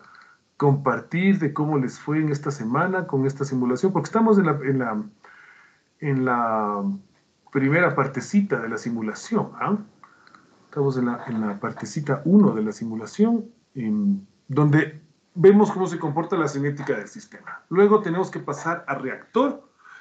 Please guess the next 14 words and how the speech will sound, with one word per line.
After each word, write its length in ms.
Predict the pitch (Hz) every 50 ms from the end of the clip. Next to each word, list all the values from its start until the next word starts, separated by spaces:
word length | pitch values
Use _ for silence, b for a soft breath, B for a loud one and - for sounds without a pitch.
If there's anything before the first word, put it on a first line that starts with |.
| B B B B
y 80 | - 156
luego 280 | 147 165 175 185 180
ya 100 | 175 165
tenemos 380 | - 165 160 160 165 170 165 170
que 100 | - 156
hacerle 380 | 139 143 - 160 165 170 165 151
que 100 | - 165
esto 180 | 147 - 151
sea 220 | 139 143 - 156 156
un 140 | 156 151
pro-, 220 | - 160 160 143 143
un 180 | 143 147 151 147
procedimiento 800 | 165 147 139 - - 135 131 131 139 147 165 - - 175 - - -
iterativo, 840 | 202 196 - 170 147 131 - - - - 185 175 - - - -